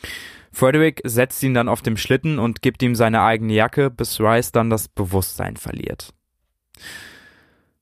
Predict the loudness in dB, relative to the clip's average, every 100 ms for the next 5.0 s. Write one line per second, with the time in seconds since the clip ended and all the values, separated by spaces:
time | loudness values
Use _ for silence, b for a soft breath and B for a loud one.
0 | -2 0 2 2 2 0 0 0 2 -2
1 | 0 2 4 4 0 -2 0 0 2 0
2 | 0 0 2 2 4 2 2 2 2 0
3 | -2 -4 0 2 2 0 0 -2 0 0
4 | 2 2 0 -2 -4 -8 -8 -10 -12 -18